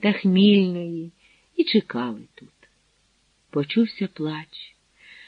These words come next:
То родичі заголосили, уздрівши яму й землю, яка чорніла купою на тлі трави та квітів. «Портрет на грушу», тихо сказав студентам Чистахівський.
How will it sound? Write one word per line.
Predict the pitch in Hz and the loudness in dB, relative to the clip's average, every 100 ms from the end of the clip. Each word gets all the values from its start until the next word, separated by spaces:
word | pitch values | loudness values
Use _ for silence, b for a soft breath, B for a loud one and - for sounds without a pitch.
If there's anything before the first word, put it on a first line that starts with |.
| b | b
То | - 247 | 8 10
родичі | 233 262 226 240 - 214 | 12 10 8 4 4 4
заголосили, | 202 202 190 185 - 190 165 160 | 6 6 4 0 2 4 6 6
уздрівши | 156 139 156 175 165 - | 4 2 6 6 4 0
яму | 139 156 190 214 202 | 2 4 4 4 4
й | 175 143 | 0 -2
землю, | 143 160 160 156 143 147 - b b - | 4 6 6 0 -6 -8 -12 b b -2
яка | 147 170 | 2 2
чорніла | 156 - 147 170 240 254 220 - | 0 0 2 6 6 8 4 0
купою | 180 190 - 170 160 156 | -2 -2 -2 -6 -6 -8
на | 156 131 | -8 -8
тлі | 127 120 131 | -6 -4 -4
трави | 135 135 120 135 202 220 | -4 -8 -8 -4 -4 -4
та | 147 | -12
квітів. | - 120 123 139 _ 147 _ _ _ _ _ _ _ _ | -14 -14 -14 -16 _ -20 _ _ _ _ _ _ _ _
«Портрет | - 139 135 - 147 165 | -6 -6 -4 -6 -4 -4
на | 196 196 | -2 -2
грушу», | 165 139 143 - 147 135 - _ _ _ _ _ _ | -2 -4 -4 -6 -12 -14 -18 _ _ _ _ _ _
тихо | - 147 180 | -2 -2 -2
сказав | 165 - 135 139 139 | -8 -4 -2 0 -4
студентам | - 139 113 131 143 147 156 156 | -4 -6 -2 -2 -2 -6 -10 -10
Чистахівський. | - 139 - 135 - 131 143 - - | -6 -6 -6 -10 -6 -8 -8 -14 -20